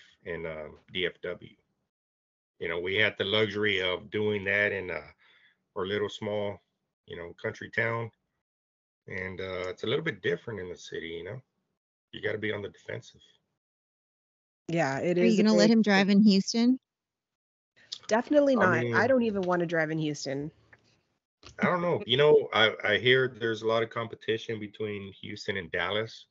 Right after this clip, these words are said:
Speaker 1: I think if he learns how to drive here, he may be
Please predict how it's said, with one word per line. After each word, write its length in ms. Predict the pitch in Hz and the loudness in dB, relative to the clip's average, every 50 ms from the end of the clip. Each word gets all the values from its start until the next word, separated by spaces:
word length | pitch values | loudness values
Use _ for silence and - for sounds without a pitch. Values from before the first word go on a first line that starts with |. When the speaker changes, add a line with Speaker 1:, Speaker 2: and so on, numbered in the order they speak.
| _ _ _ _ _ _ _ _ _ _ _ - | _ _ _ _ _ _ _ _ _ _ _ -14
Speaker 1:
I 60 | 90 | -10
think 280 | - - 120 117 113 123 | -6 -4 -4 -2 -2 -4
if 120 | 107 - | -4 -4
he 120 | - 92 | -8 -10
learns 280 | 87 95 95 104 104 - | -8 -6 -6 -6 -6 -6
how 100 | 104 101 | -8 -8
to 100 | 98 92 | -8 -8
drive 360 | 80 95 92 90 90 87 80 _ _ | -8 -8 -8 -6 -6 -8 -10 _ _
here, 240 | 87 90 95 98 90 - | -10 -8 -8 -8 -10 -12
he 100 | 95 87 - 82 | -14 -16 -12 -10
may 300 | 85 85 87 90 95 - | -8 -6 -6 -6 -8 -10
be 220 | - 98 95 92 | -12 -14 -14 -14